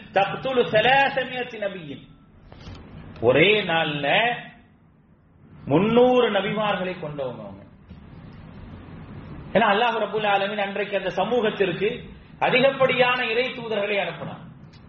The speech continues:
ஒருவர் பின் ஒருவராக தொடர்ச்சியாக ஒருவரோடு மற்றவர்களை இணைத்து இணைத்து இணைத்து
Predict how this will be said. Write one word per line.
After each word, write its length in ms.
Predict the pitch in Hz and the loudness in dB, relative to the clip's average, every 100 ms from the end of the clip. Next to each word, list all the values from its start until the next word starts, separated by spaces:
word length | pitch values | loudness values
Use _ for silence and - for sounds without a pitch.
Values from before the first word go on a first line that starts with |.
| - - - | -20 -4 4
ஒருவர் 360 | 175 202 196 165 | 6 8 4 2
பின் 200 | 170 165 | 0 0
ஒருவராக 540 | 160 151 143 131 160 208 180 | 2 2 2 2 0 -2 -2
தொடர்ச்சியாக 800 | 165 196 - 170 156 143 175 | 0 0 -2 -2 0 0 0
ஒருவரோடு 520 | 180 180 196 190 196 185 | 0 2 2 4 4 2
மற்றவர்களை 560 | 165 202 190 175 165 | 0 2 2 2 2
இணைத்து 360 | 160 196 202 185 | 2 2 0 -4
இணைத்து 380 | 170 185 196 170 | -2 0 -2 -2
இணைத்து 440 | 170 190 185 - | -2 0 0 2